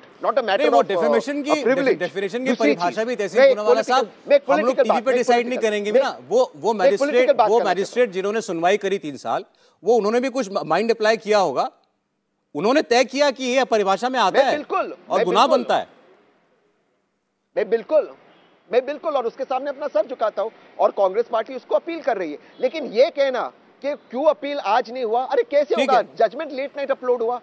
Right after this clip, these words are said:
Speaker 1: उसको जजमेंट की कॉपी आएगी। अच्छा, अब मैं आता हूँ पॉलिटिकल बातों पर। मैं कुछ पॉलिटिकल बातें करना चाह रहा हूँ।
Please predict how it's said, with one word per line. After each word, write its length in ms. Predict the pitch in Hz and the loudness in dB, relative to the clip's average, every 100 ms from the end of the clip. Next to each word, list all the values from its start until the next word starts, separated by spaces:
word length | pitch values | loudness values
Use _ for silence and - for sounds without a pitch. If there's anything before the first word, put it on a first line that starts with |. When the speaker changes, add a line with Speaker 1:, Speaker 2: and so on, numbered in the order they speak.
| - _ _ - | -12 _ _ -8
Speaker 1:
उसको 220 | 254 285 | -2 -2
जजमेंट 460 | 262 185 170 240 285 | 0 -4 -4 -8 -8
की 80 | |
कॉपी 320 | 277 190 196 254 | -2 -2 0 -4
आएगी। 160 | 254 | -4
अच्छा, 260 | 254 240 165 | -4 -4 0
अब 160 | 220 294 | -2 0
मैं 60 | |
आता 180 | 285 294 | 0 0
हूँ 60 | 277 240 | 0 -2
पॉलिटिकल 380 | 214 220 226 | -4 -6 -8
बातों 300 | 180 127 - | -4 -6 -8
पर। 100 | 107 | -14
मैं 360 | 98 - - 240 | -16 -16 -6 -4
कुछ 140 | 294 | -4
पॉलिटिकल 420 | - 214 202 214 190 | -6 -6 -6 -8 -6
बातें 260 | 139 156 | -8 -8
करना 160 | 120 113 | -14 -14
चाह 100 | 113 | -18
रहा 80 | |
हूँ। 80 | 117 | -20